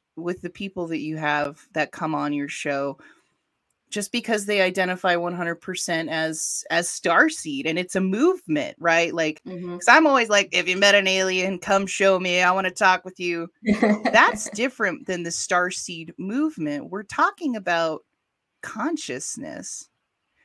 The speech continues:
Speaker 1: We're talking about synchronicities, neurons all connecting together. You know what I mean, Savita.
Speaker 2: Yeah.
Speaker 1: It's connecting.
Speaker 2: Everything
Speaker 1: And
Speaker 2: is
Speaker 1: it's hard to
Speaker 2: connected, and it's for a
Speaker 1: describe.
Speaker 2: reason.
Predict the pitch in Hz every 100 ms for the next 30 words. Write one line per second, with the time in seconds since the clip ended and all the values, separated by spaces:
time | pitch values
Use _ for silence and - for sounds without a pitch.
0 | _ _ - 202 - 269 330 311 262 226
1 | 214 196 190 - _ _ - - 226 -
2 | 214 208 233 202 160 143 139 - - 185
3 | 202 240 208 170 151 175 170 165 - 185
4 | 180 - 175 165 - 170 196 190 147 120
5 | 143 - _ _ 349 381 185 151 147 147
6 | 143 - 147 147 135 - 147 226 - _
7 | - 185 175 - 220 - - 247 247 359
8 | - 147 120 - - - 208 247 262 254
9 | - - 262 302 - 247 240 - - 240
10 | 302 202 190 180 170 165 160 170